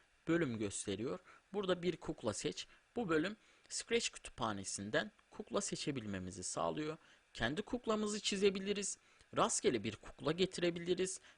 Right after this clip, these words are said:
veya bilgisayarımızdan bir kukla yükleyebiliriz. Scratch kütüphanesindeki kuklalara baktığımızda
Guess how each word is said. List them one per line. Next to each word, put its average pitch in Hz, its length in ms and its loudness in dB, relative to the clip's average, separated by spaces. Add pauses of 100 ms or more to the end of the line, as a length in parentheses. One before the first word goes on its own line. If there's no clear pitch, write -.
(120)
veya 147 260 6
bilgisayarımızdan 113 880 -2 (300)
bir 160 160 0
kukla - 460 -4 (200)
yükleyebiliriz. 135 880 -2 (280)
Scratch - 420 -2
kütüphanesindeki 214 920 -2
kuklalara 156 640 2
baktığımızda 107 800 0